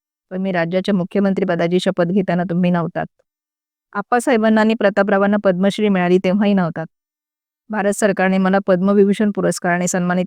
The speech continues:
केलं, त्यावेळी पुन्हा तुमच्या आठवणींनी मी हळवा झालो. चेहऱ्यावर लवलेश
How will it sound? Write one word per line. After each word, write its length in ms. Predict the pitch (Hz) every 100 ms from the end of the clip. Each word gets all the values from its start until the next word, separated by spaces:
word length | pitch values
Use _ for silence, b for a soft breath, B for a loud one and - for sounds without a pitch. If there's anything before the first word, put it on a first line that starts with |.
| -
केलं, 220 | 185 175 - _ _ _ -
त्यावेळी 260 | 196 208
पुन्हा 320 | 214 202 196 208
तुमच्या 260 | 220 196
आठवणींनी 480 | 175 208 185 185 180
मी 100 | 180
हळवा 280 | 202 180 175
झालो. 260 | 196 202 185 _ _ _ _ _ _ _ _ _ _ _ _ _ _
चेहऱ्यावर 440 | 208 208 220 220 220
लवलेश 360 | 208 196 214